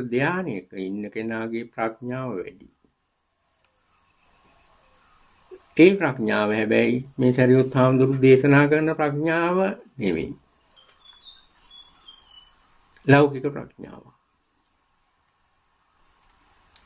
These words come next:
ඊට වැඩිය ප්‍රඥාව වැඩි මේ සංසාරගත සත්වයන්ගේ අරූපාවචර ධාන මට්ටමේදී.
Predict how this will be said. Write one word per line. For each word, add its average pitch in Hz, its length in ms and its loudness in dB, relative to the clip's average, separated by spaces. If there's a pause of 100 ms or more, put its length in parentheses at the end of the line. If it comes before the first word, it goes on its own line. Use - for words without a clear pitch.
ඊට 190 180 6
වැඩිය 240 400 8
ප්‍රඥාව 139 600 2
වැඩි 107 360 2
මේ 127 160 2
සංසාරගත 120 560 2
සත්වයන්ගේ 101 760 -2 (120)
අරූපාවචර 139 1040 2
ධාන 131 360 0
මට්ටමේදී. 95 760 -10